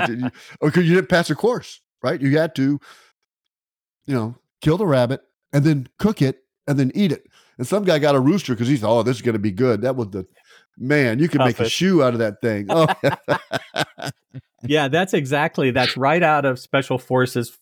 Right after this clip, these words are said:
Speaker 2: first phase training.
Speaker 1: Yep.
Speaker 2: Uh, way, way before you go to Robin Sage and stuff like that. But,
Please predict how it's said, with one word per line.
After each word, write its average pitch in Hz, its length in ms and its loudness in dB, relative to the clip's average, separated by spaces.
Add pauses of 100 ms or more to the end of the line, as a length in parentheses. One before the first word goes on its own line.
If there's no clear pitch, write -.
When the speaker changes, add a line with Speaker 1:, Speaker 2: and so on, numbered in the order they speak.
(100)
Speaker 2:
first 127 280 0
phase 117 280 4
training. 120 640 0 (360)
Speaker 1:
Yep. 120 220 4
Speaker 2:
Uh, 101 280 2
way, 131 400 0
way 131 180 0
before 110 320 0
you 107 80 0
go 104 160 2
to 98 100 0
Robin 101 360 0
Sage 110 320 0
and 98 120 -4
stuff 98 300 -4
like 98 200 -2
that. 95 260 2 (100)
But, 98 220 2